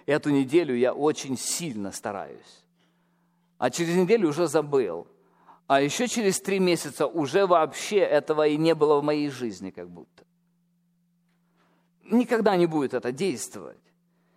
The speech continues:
Первое Тимофею четыре шестнадцать. "Вникай в себя и в учение, и занимайся сим постоянно, ибо так, поступая, себя спасешь и слушающих себя". Итак, испо-, исправление должно быть реальным,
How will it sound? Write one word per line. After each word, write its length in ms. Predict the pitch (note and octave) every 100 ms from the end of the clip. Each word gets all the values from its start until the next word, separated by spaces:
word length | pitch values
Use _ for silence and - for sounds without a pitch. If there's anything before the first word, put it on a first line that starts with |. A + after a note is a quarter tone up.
| _
Первое 280 | D#3 D#3+ D3+
Тимофею 440 | D3+ D3 C#3 D#3+
четыре 320 | B2+ - D#3+ C3+
шестнадцать. 580 | C#3+ B2 C#3+ B2+ C3 - - _ -
"Вникай 400 | C3 C#3+ F3 F3+
в 60 | -
себя 680 | - D3 C#3+ D3 C#3+ C#3+ -
и 80 |
в 80 | C3+
учение, 640 | C3 - D#3+ D3+ C#3+ C#3 C3+ _ - _
и 40 | A#2+
занимайся 640 | A#2+ B2+ C3+ C#3+ C#3 C#3
сим 320 | A#2+ - C#3+
постоянно, 680 | B2+ C3 - B2+ B2+ B2+ B2+
ибо 240 | B2+ A#2+ A#2
так, 340 | D3+ D3 -
поступая, 800 | C#3 - C#3+ B2 B2+ A#2+ A#2 A#2 - _
себя 420 | - - B2 C#3+ C3+
спасешь 640 | - B2 - C3 B2 - _ _ _
и 60 | D#3
слушающих 840 | - C#3 C3 A2+ A#2+ A2 G2+ - -
себя". 420 | - A2+ A2 F2 - _ _ _ _ _ _ _ _ _ _ _ -
Итак, 240 | A2+ D#3 -
испо-, 320 | B2+ - C3+ B2+
исправление 560 | - C3+ C3+ D3 C#3+
должно 320 | C3+ B2+ A#2+
быть 160 | C3+ B2+
реальным, 500 | C3 C3 C#3+ C#3+ C#3+